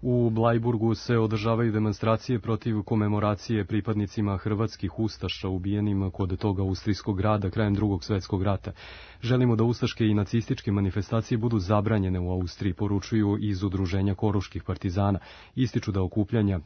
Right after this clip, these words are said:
ustaša u Blajburgu nema nikakve veze sa sećanjem na žrtve.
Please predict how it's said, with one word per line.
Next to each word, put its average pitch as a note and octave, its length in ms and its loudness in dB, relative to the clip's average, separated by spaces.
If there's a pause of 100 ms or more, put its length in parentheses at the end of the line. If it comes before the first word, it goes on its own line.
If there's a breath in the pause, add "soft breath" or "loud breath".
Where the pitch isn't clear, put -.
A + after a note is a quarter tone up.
(100)
ustaša A2 500 0
u F#2+ 160 0
Blajburgu G2+ 540 0
nema G#2 460 2
nikakve G2 680 -2
veze F#2+ 340 -2
sa E2+ 140 -8
sećanjem F2+ 500 -2
na F2+ 100 -2
žrtve. F2+ 360 -2